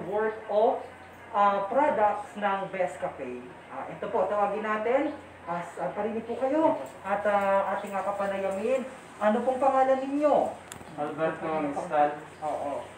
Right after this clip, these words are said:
Speaker 1: O, Tatay Alberto, kumusta kayo?
Speaker 2: Mabuti naman po.
Speaker 1: Oo, ah, batang-bata, lalo ba gaya na bata sa pag-inom ng Best Cafe?
Speaker 2: O, ang aking pong feeling ay laging bata.
Speaker 1: Hmm. Ano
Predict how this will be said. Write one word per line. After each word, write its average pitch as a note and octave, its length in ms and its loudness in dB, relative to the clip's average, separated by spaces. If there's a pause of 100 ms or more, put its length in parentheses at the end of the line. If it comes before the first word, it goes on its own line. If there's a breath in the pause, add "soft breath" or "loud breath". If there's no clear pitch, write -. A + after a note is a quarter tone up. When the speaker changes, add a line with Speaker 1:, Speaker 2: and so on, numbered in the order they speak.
(160)
Speaker 1:
O, F3 80 2 (160)
Tatay B3 320 8
Alberto, B3+ 480 2
kumusta B3 320 -2
kayo? C4 480 2 (960)
Speaker 2:
Mabuti E3+ 400 -8
naman D#3+ 320 -4
po. A#2+ 240 -8 (160)
Speaker 1:
Oo, F#3 280 -2 (120)
ah, D3+ 160 2
batang-bata, G3+ 720 6
lalo G3+ 320 6
ba G3+ 80 8
gaya A#3 240 6
na G3+ 240 4
bata G3+ 240 4
sa A#3+ 160 -4
pag-inom G3+ 400 -2
ng G3+ 160 2
Best G3+ 160 4
Cafe? G3 320 0 (800)
Speaker 2:
O, D3 80 -6
ang C#3+ 320 -2
aking C3 320 -12
pong C#3+ 160 -10
feeling D3 400 -6
ay B2 160 -6
laging B2 320 -8
bata. B2 400 -8 (160)
Speaker 1:
Hmm. G#3 160 -8 (160)
Ano E4+ 220 6